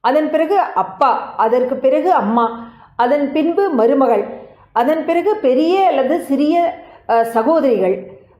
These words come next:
அ, அவர்களுடைய குழந்தைகள், அதன் பின்பு மாமா, அதற்கு பிறகு சப்பிண்டிகள், அதாவது ஏழு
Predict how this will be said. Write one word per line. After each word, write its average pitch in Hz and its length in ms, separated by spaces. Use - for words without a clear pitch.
அ, 226 40
அவர்களுடைய 262 800
குழந்தைகள், 247 540
அதன் 311 320
பின்பு 311 300
மாமா, 240 720
அதற்கு 285 400
பிறகு 381 680
சப்பிண்டிகள், 269 920
அதாவது 285 520
ஏழு 320 800